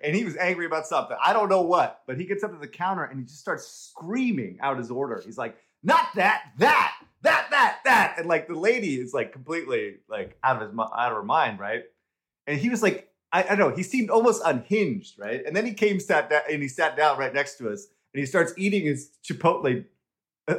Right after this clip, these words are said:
lunch, right? And he's grunting, and he's like, "Mm, ah, mm," like this. And he was fucking enjoying every goddamn moment of this goddamn burrito, right? And he, I turned around, and he has, like, sour cream hanging from his chin. You know, it was a sight to see, right?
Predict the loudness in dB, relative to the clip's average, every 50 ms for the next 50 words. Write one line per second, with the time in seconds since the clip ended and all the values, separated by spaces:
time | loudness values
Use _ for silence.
0 | -2 0 2 4 6 6 4 2 0 -2 2 2 4 4 2 0 -2 -8 _ _
1 | -6 -2 0 0 0 -2 -6 -8 -4 0 2 4 4 4 2 0 0 -2 0 0
2 | -2 -4 -4 -4 -4 -6 -4 -2 -2 -2 -2 -2 -4 -10 _ _ _ _ -6 -6
3 | -4 -2 -2 -2 0 0 0 0 0 0 -2 -2 0 2 4 4 4 4 4 4
4 | 4 4 2 2 0 -4 -6 -10 -12 -12 -12 -12 -10 -10 -8 -6 -6 -6 -6 -4
5 | -4 -4 -4 -4 -4 -2 -2 -2 -4 -4 -6 -6 -8 -6 -6 -6 -8 -8 -8 -8
6 | -6 -2 0 0 0 0 0 0 0 0 -2 -2 -2 0 2 2 2 2 2 2
7 | 2 2 2 2 2 2 2 2 0 -2 -4 -6 -8 -10 -10 -12 -18 -18 _ -6
8 | -4 -4 -4 -4 -6 -10 -10 -10 -12 -12 -12 -10 -10 -8 -6 -8 -8 -8 -10 -12
9 | -10 -8 -8 -8 -10 -14 _ _ _ _ _ -4 -2 -2 0 0 2 2 2 4
10 | 4 4 6 6 4 4 2 0 -2 -2 -2 -2 -2 -2 -6 -8 -8 -8 -6 -4
11 | -2 -2 -4 -6 -8 -8 -8 -6 -6 -6 -6 -6 -6 -6 -6 -8 -12 -14 -12 -10
12 | -10 -10 -12 -14 -12 -8 -6 -2 0 0 0 0 -2 -8 -14 -18 _ _ _ -8
13 | -4 -2 0 4 4 4 4 4 2 2 2 2 2 0 -2 -6 -2 0 0 0
14 | 0 0 2 2 2 0